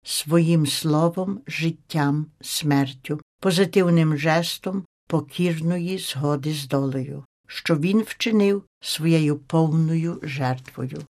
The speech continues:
І ця правда — це любов. Любов — це початок і кінець всього, любов, що нею є сам Бог, Бог, що через події збентеженого світу, у знівеченій природі,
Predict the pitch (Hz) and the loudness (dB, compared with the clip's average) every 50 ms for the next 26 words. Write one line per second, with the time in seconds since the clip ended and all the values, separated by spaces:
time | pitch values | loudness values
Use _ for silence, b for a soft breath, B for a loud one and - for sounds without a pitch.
0 | _ _ _ - - - - - 214 311 311 - - 185 170 160 160 160 151 147 | _ _ _ -6 -6 -4 -4 -4 -4 -4 -4 -4 -2 0 2 2 0 -2 -4 -4
1 | 175 165 165 165 - _ _ - - - 170 160 160 151 - - _ - 170 170 | -4 -4 -4 -6 -12 _ _ -12 -8 -2 0 0 0 -2 -4 -10 _ -2 2 2
2 | 170 165 151 147 143 135 135 143 165 165 - - _ _ _ _ - 196 220 220 | 2 2 2 2 0 0 0 -2 -6 -10 -14 -18 _ _ _ _ 2 4 4 8
3 | 208 254 262 262 247 - - 220 208 - 208 202 - - - 220 226 233 240 - | 10 8 8 8 6 2 -2 -2 -2 0 -4 -4 -2 -2 0 0 0 0 -2 -6
4 | _ - 247 - _ - - - 180 170 - - - 196 175 170 175 175 180 175 | _ -8 -10 -10 _ -12 -10 -10 -10 -10 -4 -2 2 2 4 4 4 2 0 -2
5 | - - - - - - 175 170 165 135 - 131 123 123 131 - - _ _ _ | -6 -10 -10 -8 -4 -2 0 0 0 0 -2 -2 -4 -4 -8 -12 -18 _ _ _
6 | - 170 175 175 160 160 180 180 180 165 - - - - 160 156 160 165 165 165 | 0 2 2 4 6 6 4 4 4 0 -4 -6 -2 0 2 2 4 4 2 2
7 | 160 160 156 151 160 160 - - 165 147 147 147 147 139 147 147 156 170 165 - | 2 0 0 0 0 -2 -2 -2 0 2 2 2 2 2 0 0 -2 -2 -6 -10
8 | - - _ _ _ _ - 156 180 185 196 180 170 - - - - 185 180 170 | -16 -20 _ _ _ _ 2 6 6 6 6 4 0 -6 -10 -6 -4 -4 -4 0
9 | - 180 175 175 175 170 - - - 175 170 156 180 208 214 208 190 185 175 165 | 2 2 4 4 2 2 -2 -4 -2 -2 -2 0 0 0 2 2 2 2 0 0
10 | - 165 147 147 147 180 170 170 165 - 180 175 170 156 160 160 160 156 151 151 | 0 -4 -4 -2 0 2 2 2 2 2 4 4 4 2 0 0 0 0 0 0
11 | 151 147 - - - 160 190 202 202 - - 143 143 143 - _ _ _ _ - | 0 -2 -2 -6 -4 -4 -4 -4 -4 -6 -4 -2 -2 -2 -4 _ _ _ _ -4
12 | - 208 208 208 226 233 220 240 254 247 254 - 233 226 214 208 202 196 - - | -4 -2 2 2 2 4 4 4 2 2 2 0 0 2 2 2 2 0 -4 -2
13 | 170 180 180 170 180 180 185 202 196 175 190 196 190 | 0 0 2 2 2 2 2 0 -2 -4 -6 -8 -8